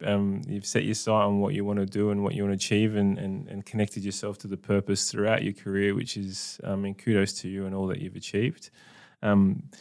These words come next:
thank you for the work that you've done here in South Australia. I know that you're, uh, gonna continue,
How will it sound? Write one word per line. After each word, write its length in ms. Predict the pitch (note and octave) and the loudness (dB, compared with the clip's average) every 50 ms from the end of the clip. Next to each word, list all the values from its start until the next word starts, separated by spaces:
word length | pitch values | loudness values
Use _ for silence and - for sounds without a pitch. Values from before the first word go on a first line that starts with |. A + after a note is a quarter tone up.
| - _ _ | -20 _ _
thank 240 | - D3 D3+ D3 C3 | 4 6 8 8 8
you 80 | C3 | 6
for 80 | A#2 B2+ | 4 4
the 100 | B2 A#2+ | 4 4
work 200 | A#2+ B2 A#2+ A#2 | 6 6 4 4
that 80 | A#2 A2+ | 2 -2
you've 160 | A2 G#2 G#2+ | 0 2 4
done 160 | A#2 A2+ A2+ | 4 6 6
here 120 | A#2 A2 | 6 4
in 80 | G#2+ G#2 | 4 2
South 220 | G2+ - A2 G#2 | 2 2 2 2
Australia. 480 | G2+ G2+ - - G#2+ G#2+ A#2 B2+ B2 A2+ | 2 0 -2 0 2 4 4 6 6 6
I 60 | G#2+ | 4
know 220 | G#2+ G#2+ G#2 G#2+ G2+ | 4 4 4 4 4
that 280 | G2+ - - - - | 4 2 0 -4 -4
you're, 260 | G2+ G2+ G2+ G2 G2+ | -2 -2 0 2 2
uh, 80 | G2+ F#2+ G2 | 2 2 2
gonna 180 | G2+ G#2 G2+ | 0 -2 -2
continue, 880 | G2 - - G2+ G2 - - A2 G#2+ G#2 G#2 G2+ G2 G2 F#2+ F#2+ G2 - | -2 -4 -4 -8 -6 -4 -2 0 0 0 0 0 0 -2 -2 -4 -4 -4